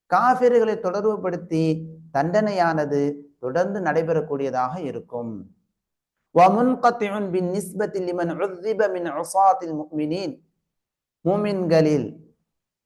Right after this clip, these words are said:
பாவம் செய்த பாவிகளுக்கு, அஹ், அவர்களுக்கு, அவர்களை தொடர்புபடுத்தி தண்டனையானது முன்கத்திஉன் என்னவாக இருக்கும்? முன்கத்திஉன் இடையிலேயே நின்று விடக்கூடியதாக இருக்கும்,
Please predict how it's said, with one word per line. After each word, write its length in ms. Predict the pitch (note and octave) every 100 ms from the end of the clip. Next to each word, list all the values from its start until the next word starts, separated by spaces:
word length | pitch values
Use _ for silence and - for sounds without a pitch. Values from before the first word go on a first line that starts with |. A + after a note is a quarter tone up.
| _
பாவம் 460 | D#3+ F#3 A#3 B3 A3
செய்த 400 | - F#3+ E3+ D#3+ D#3+ C#3+ - -
பாவிகளுக்கு, 880 | E3 F#3 A3 G#3 D#3+ D3+ C3+ - E3 F3 F3 F3 _ _ _ _
அஹ், 260 | E3+ A3 - - _ _ _ _ _ _ _ _ _ -
அவர்களுக்கு, 640 | E3 A3 A3 F#3 F3 F3+ D#3+ - -
அவர்களை 420 | D3+ G3+ G3+ F#3
தொடர்புபடுத்தி 680 | - D#3 E3+ D#3 D#3 D3 D3
தண்டனையானது 720 | C#3+ C3+ D#3+ F3 D3+ C#3 D3+ G#3+
முன்கத்திஉன் 800 | F#3 A3 A3+ G3 - C3+ C3 A2+ -
என்னவாக 400 | D3 F3+ G#3+ F#3+ F#3
இருக்கும்? 440 | E3 E3 D#3 A#2+ G#2+ _ _ _ _ _ _
முன்கத்திஉன் 800 | D#3+ A#3 A#3 G3 F#3 D3+ D3 C3 A2+ _ _
இடையிலேயே 800 | C#3+ E3 A3 G#3 F3 D#3+ D3+ D3+ D3+ - _ _
நின்று 440 | D3 F3+ G#3+ A3+
விடக்கூடியதாக 680 | G#3 F3+ F3+ D#3+ D3 B2+ D3+ F3
இருக்கும், 420 | C3+ B2+ C3